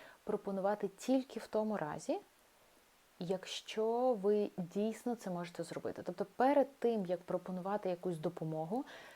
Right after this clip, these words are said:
спитайте себе, чи я дійсно це можу зробити.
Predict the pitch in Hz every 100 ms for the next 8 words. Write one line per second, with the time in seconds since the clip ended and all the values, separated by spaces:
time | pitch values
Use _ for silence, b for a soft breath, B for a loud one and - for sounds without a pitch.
0 | - - - 196 254 254 - 185 180 190
1 | 190 190 294 - 269 - 196 196 180 170
2 | 156 139 -